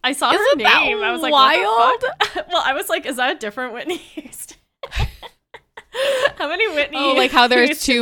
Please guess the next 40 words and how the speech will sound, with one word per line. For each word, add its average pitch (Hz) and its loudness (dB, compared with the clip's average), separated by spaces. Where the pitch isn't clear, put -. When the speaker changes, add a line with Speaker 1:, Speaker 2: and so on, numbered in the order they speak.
Speaker 2:
two, 202 -6
Speaker 1:
are 180 -10
Speaker 2:
there's, 220 -2
Speaker 1:
there? 214 -6
Speaker 2:
like, 220 -4
two 208 -4
Mandy 196 -4
Moores. 180 -6
There's, 185 -8
like, 185 -8
the 175 -8
actress 165 -6
Mandy 180 -6
Moore 180 -6
and 180 -8
there's 175 -10
the - -14
choreographer 165 -10
Mandy 180 -10
Moore. 185 -12
Speaker 1:
Yeah, 240 -2
exactly. 196 -6
Speaker 2:
That's 165 -6
a 175 -8
thing. 170 -8
Yeah. 170 -12
Speaker 1:
I 202 -6
know. 233 -4
I 139 -10
used 196 -10
to 208 -12
watch 190 -6
So - -10
You 208 -8
Think 214 -14
You 220 -16
Can 202 -18
Dance. 208 -16
Speaker 2:
Ah, 214 -2
yes. 269 -6